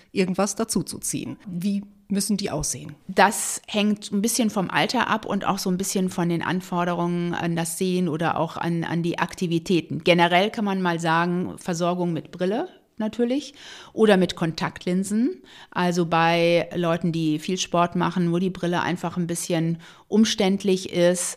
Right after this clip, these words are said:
Speaker 2: oder auch natürlich, weil's schöner aussieht vielleicht oder eine Brille einfach lästig ist, dann geht die Versorgung auch mit Kontaktlinsen. Man kann, gerade bei Kleinkindern, Stichwort nochmal, da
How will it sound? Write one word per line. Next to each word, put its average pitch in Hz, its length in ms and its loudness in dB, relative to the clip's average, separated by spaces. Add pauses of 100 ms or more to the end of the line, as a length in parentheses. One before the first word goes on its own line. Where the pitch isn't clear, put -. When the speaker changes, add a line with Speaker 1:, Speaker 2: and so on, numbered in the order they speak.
(280)
Speaker 2:
oder 208 340 8
auch 196 140 4
natürlich, 185 580 2
weil's 165 240 2
schöner 190 320 0
aussieht 185 380 -4
vielleicht 170 560 0
oder 165 100 -2
eine 180 160 4
Brille 170 300 0
einfach - 280 -2
lästig 160 400 -2
ist, - 220 -4 (260)
dann 165 160 2
geht 175 180 0
die 180 80 0
Versorgung 165 500 2
auch - 160 0
mit 160 160 -2
Kontaktlinsen. - 880 -4 (460)
Man 175 180 6
kann, 220 480 8 (100)
gerade 190 260 6
bei 160 180 6
Kleinkindern, 233 1300 4
Stichwort 226 500 0
nochmal, 214 360 2
da 180 140 4